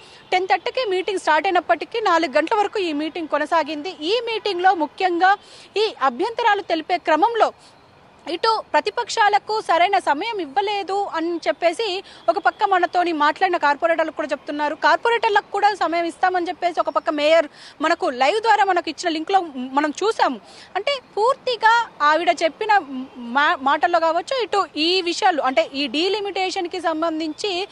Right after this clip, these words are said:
దాదాపు అంటే, ఆ, ఒక వన్ ఫిఫ్టీకి,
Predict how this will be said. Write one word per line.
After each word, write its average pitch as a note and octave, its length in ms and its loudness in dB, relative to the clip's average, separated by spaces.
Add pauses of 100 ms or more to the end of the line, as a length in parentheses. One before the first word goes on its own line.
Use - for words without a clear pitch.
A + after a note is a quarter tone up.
(280)
దాదాపు F#4 440 2
అంటే, D#4 340 0 (360)
ఆ, B3+ 180 6
ఒక C4 280 4 (200)
వన్ C4+ 240 2
ఫిఫ్టీకి, A#4 600 -4